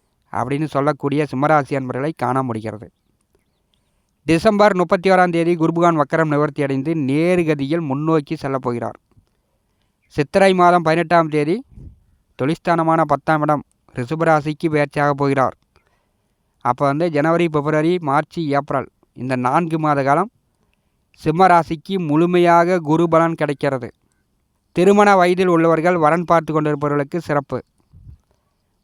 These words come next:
கூடுதலா முயற்சி செய்து வரன் பார்த்தீங்கன்னா உடனே செட் ஆகும், உடனே திருமணம் செய்து கொள்ளலாம்.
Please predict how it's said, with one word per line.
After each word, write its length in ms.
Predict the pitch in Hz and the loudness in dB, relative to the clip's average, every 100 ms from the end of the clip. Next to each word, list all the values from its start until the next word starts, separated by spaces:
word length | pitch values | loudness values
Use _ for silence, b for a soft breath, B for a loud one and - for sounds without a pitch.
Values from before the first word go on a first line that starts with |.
| _ _ _ _ | _ _ _ _
கூடுதலா 340 | - 160 165 175 | 0 2 4 2
முயற்சி 340 | 160 165 156 151 | 2 -2 -2 -4
செய்து 280 | 160 160 165 | -4 0 2
வரன் 260 | 151 156 | 2 2
பார்த்தீங்கன்னா 400 | 151 147 151 175 160 | 0 -2 -2 2 2
உடனே 240 | 143 160 | 2 0
செட் 260 | 147 139 143 | -4 -4 0
ஆகும், 240 | 139 156 185 _ _ _ _ _ _ _ _ _ | 2 0 -4 _ _ _ _ _ _ _ _ _
உடனே 340 | 120 127 147 151 | -6 -4 -4 -6
திருமணம் 420 | - 143 143 143 143 | -6 -6 -4 -6 -4
செய்து 180 | 139 131 | -4 -2
கொள்ளலாம். 400 | 123 123 123 | -2 0 -4